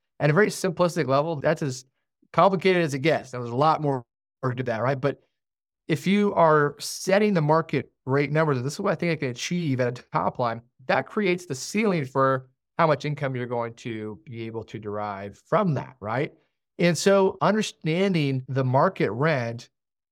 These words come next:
and how achievable is that is so, so important, because if the assumptions are, say, ten percent higher than market, even just ten percent, that can have a massive impact on the return of the project,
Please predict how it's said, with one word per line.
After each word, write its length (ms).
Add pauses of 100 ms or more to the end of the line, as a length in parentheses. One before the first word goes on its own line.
(160)
and 140
how 160
achievable 640
is 140
that 280 (320)
is 160
so, 300
so 200
important, 400
because 400 (360)
if 160
the 100
assumptions 560
are, 60
say, 200
ten 280
percent 420
higher 320
than 140
market, 500 (320)
even 120
just 120
ten 180
percent, 400 (440)
that 160
can 80
have 140
a 120
massive 760 (100)
impact 600 (360)
on 200
the 80
return 580
of 120
the 60
project, 840